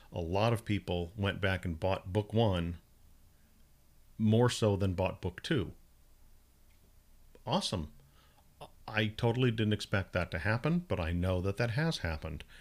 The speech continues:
Do I expect it with V N A Shipping three? I honestly don't.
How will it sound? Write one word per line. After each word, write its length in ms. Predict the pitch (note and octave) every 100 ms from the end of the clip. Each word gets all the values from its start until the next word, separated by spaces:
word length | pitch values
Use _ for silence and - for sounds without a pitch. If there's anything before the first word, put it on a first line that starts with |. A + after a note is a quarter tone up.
| - - - - - - - - - - - A#2+
Do 140 | A2
I 100 | G#2+
expect 360 | A2+ - B2+ B2+
it 60 | A2+
with 100 | G2+
V 100 | A#2+
N 80 |
A 100 | A#2+
Shipping 320 | A2 A2 A2 G#2
three? 360 | - F2 D2 - - - - - - - - - - - - - -
I 60 |
honestly 380 | E2+ F2 F2 F2+
don't. 280 | A#2+ C3 -